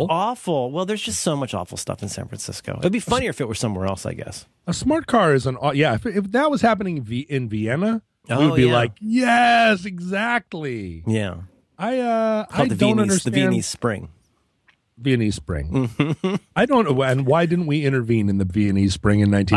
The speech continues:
Speaker 2: nineteen fifty-eight?
Speaker 1: my icon.
Speaker 2: <laughs> I, uh, I w-, I don't like smart cars, but I do wonder. So here they are, smart cars, things that basically should be given away free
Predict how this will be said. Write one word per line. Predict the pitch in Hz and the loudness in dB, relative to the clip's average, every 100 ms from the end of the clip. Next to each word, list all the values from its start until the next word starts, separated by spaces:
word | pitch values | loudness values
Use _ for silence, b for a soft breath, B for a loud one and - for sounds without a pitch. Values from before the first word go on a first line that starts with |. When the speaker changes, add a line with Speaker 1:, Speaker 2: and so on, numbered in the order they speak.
| 139 | 2
Speaker 2:
nineteen | 110 202 | 2 4
fifty-eight? | 107 104 | 4 4
Speaker 1:
my | 143 | 4
icon. | 147 220 107 107 117 135 _ _ _ | 2 -4 -4 -4 -6 -10 _ _ _
Speaker 2:
<laughs> | _ _ - - - - _ | _ _ -18 -18 -20 -20 _
I, | - - - 214 190 190 190 | 0 0 0 2 4 4 4
uh, | 175 180 175 b b b | 4 2 0 b b b
I | 175 185 | -4 -2
w-, | 175 175 175 190 202 202 208 - | -2 -4 -8 -8 -8 -8 -8 -2
I | 160 | 2
don't | 262 285 | 2 4
like | 202 | 0
smart | - 165 151 | 0 -2 -2
cars, | - 113 101 | -2 -4 -4
but | - 151 | -2 -2
I | 156 | -2
do | 139 123 269 | -2 4 6
wonder. | 294 156 139 120 104 87 90 113 143 _ _ _ _ _ | 6 4 2 2 0 -4 -4 -6 -10 _ _ _ _ _
So | - 180 | 4 6
here | 294 | 6
they | 262 | 6
are, | 196 147 | 4 2
smart | - 151 131 | 0 0 0
cars, | - 87 - - | -6 -10 -12 -4
things | 180 190 180 131 | -2 0 0 -2
that | 120 117 113 - - _ _ _ _ _ _ | 0 0 0 -4 -18 _ _ _ _ _ _
basically | 190 208 233 175 139 | 0 2 4 4 4
should | - - 185 | 4 4 4
be | 147 131 | 4 4
given | 127 131 113 | 4 4 4
away | 104 98 | 2 0
free | 76 - 90 76 58 | -2 -6 -6 -6 -10